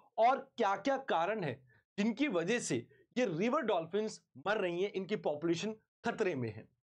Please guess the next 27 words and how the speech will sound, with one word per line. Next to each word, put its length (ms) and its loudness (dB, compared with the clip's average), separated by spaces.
फिर 320 0
हम 160 -2
ये 120 2
भी 140 0
चाहते 360 0
हैं 200 -2
कि 160 2
जो 260 2
इनके 300 0
प्रोटेक्टेड 500 -2
एरियाज 380 2
हैं 120 -4
उनको 220 -4
हम 200 -4
एक्सपैंड 500 -6
कर 80 2
सके, 240 0
बढ़ा 320 0
सके, 500 -2
ताकि 220 -2
इन्हें 300 0
कंजर्व 360 0
कर 160 2
सके। 260 -10
तो 60 0
यहाँ 400 2
पर 280 -4